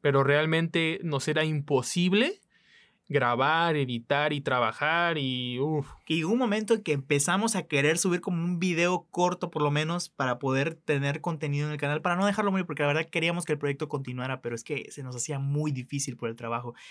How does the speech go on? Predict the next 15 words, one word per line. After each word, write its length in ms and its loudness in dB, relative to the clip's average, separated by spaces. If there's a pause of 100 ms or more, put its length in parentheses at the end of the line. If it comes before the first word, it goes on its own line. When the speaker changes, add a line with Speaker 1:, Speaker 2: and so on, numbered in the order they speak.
(240)
Speaker 2:
Y 140 4
no 220 4
sabemos 520 6
cómo, 460 2 (560)
pero 300 4
de 100 6
la 140 2
nada, 400 2 (360)
o 120 2
sea, 200 2
de 300 0
verdad, 260 4
de 160 2
la 140 4
nada, 320 4